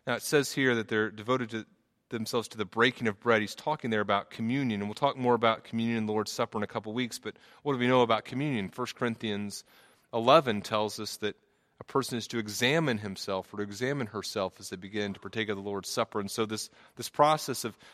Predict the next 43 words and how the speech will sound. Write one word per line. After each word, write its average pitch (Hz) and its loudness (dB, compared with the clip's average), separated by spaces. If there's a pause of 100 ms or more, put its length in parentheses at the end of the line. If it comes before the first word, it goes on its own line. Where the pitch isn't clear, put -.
of 117 -8
being 123 4
devoted 127 6
to 127 -8
the 120 -6
Lord's 117 2
Supper 127 0
meant 117 -2
that 113 -8
there 113 0
was 110 -2
this, 107 -4 (440)
this 117 -8
process 143 4
of 113 -8
being 113 0
devoted 117 2
to 107 -6
corporate - 0
holiness 139 -2
as 98 -12
the 101 -18
people 117 -8
came 107 -2
together, 104 0
a 95 -4
devo-, 98 -8
a, 107 -4 (480)
um, 101 -12 (100)
desire 123 4
not 123 4
just 123 -8 (960)
to 123 -4
live 131 6
as 117 0
they 117 4
were, 123 6
but 110 -4
to 107 -14
continue 113 -6
to 110 -10
pursue 107 -6
sanctification. 107 -8